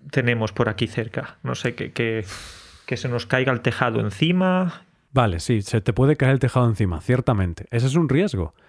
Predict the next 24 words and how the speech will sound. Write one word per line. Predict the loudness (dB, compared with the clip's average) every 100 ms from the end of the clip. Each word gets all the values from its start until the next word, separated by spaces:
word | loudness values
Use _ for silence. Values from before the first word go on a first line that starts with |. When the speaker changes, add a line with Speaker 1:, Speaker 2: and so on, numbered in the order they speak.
| _ _ _
Speaker 2:
Segundo, | 0 2 2 0 -4 -12 _ _ _
estás | -2 2 2 2
vivo, | 2 0 0
¿verdad? | -2 0 2 0 -4 _ _ _ _ _ _ _ -18 -18 -16 -18 -18 -20 _ -20 _ -4
Speaker 1:
¿Verdad? | 0 2 2 -2 -4
Sí, | 0 2
sí, | 2
sí. | 2 0
Speaker 2:
<laughs> | 2
Vale. | 2 4
Speaker 1:
Parecía | 4 4 4 4
que | 4
estaba | 4 4
muerto | 6 4 4
porque | 2 2 4
no | 4
te | 2
he | 2
contestado, | 2 2 0 0 -2 0
pero | -2 -2
sí, | -2 -4 -4
<laughs> |
estoy | -6 -4 -2 -2
vivo. | 0 -4